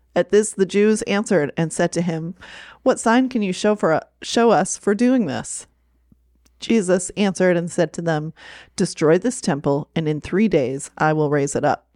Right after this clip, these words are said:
The Jews said, "This temple has been under construction for forty-six years, and you will raise it up in three days?"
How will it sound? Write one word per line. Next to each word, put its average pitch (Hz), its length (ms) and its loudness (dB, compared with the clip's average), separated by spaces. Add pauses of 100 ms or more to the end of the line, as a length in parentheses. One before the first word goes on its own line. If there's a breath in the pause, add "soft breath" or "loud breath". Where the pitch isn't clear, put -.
(1300)
The 190 140 -2
Jews 208 280 0
said, 175 400 2 (480 loud breath)
"This 240 140 0
temple 311 240 2
has 247 100 2
been 185 140 -2
under 175 220 0
construction 180 560 -2
for 156 160 -4
forty-six 175 640 -2
years, 226 420 -2 (140)
and 190 100 -2
you 202 80 4
will 190 160 2
raise 185 240 2
it 170 80 0
up 151 140 0
in 147 100 -6
three 202 260 0
days?" 151 600 -4